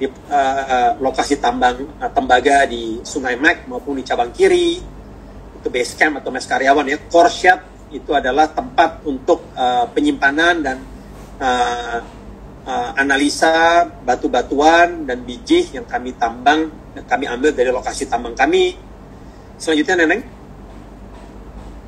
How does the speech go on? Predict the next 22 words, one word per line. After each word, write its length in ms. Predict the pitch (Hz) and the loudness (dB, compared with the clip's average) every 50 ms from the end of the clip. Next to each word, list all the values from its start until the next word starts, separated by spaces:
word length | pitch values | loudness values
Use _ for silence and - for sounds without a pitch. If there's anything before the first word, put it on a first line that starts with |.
| - - - - - | -18 -18 -18 -6 -2
Ya, 160 | - - - | -2 -2 0
ini 160 | 139 147 160 | 2 4 4
adalah, 480 | 147 135 139 139 160 170 - - - - | 4 4 4 6 6 6 4 4 -2 -6
uh, 80 | - | -6
foto-foto 560 | - - 165 156 160 147 139 143 151 - 170 - | -2 2 0 2 2 0 0 0 2 2 2 0
aktivitas 480 | - - 170 - - - - - - | 0 -4 -8 -8 -2 -2 -2 -2 0
pemboran 720 | - 160 147 143 139 135 135 - - 180 208 247 269 - - | -2 -2 -2 0 0 4 6 6 6 6 4 2 -4 -6 -6
untuk 240 | 147 - 170 - | -8 -8 -8 -8
prospek 400 | - - - - - 151 - - | -6 -8 -8 -2 -4 -4 -4 -2
emas 240 | - 170 180 175 - | 2 2 2 2 2
yang 160 | - 147 131 | -6 -2 -2
ada 160 | - 147 156 147 | 0 0 0 0
di 80 | 147 143 139 | 0 -4 -4
Motomboto 800 | 139 135 - 147 139 135 135 131 131 - 175 196 220 277 339 - - - - - - - - - - - - | -4 -4 -2 -2 -2 -2 -2 -4 0 4 8 8 8 8 6 0 -12 -20 -20 -20 -20 -20 -20 -20 -20 -20 -8
maupun 480 | - 135 135 139 - 196 208 180 - - | -2 -2 -2 2 4 4 2 2 0 -2
prospek 400 | 151 143 - - - 175 - - | -4 -4 -2 2 0 0 0 0
tembaga 480 | 165 143 135 135 - - - 165 160 | -4 -4 2 2 2 4 4 4 4
yang 160 | 151 - - | 4 2 0
ada 160 | - - 156 156 | -4 -2 -2 0
di 80 | 151 | -2
Sungai 320 | 147 - - 143 127 123 120 | -2 -4 -6 -6 -6 -6 -4
Mek. 240 | 123 120 110 - | -2 -4 -4 -6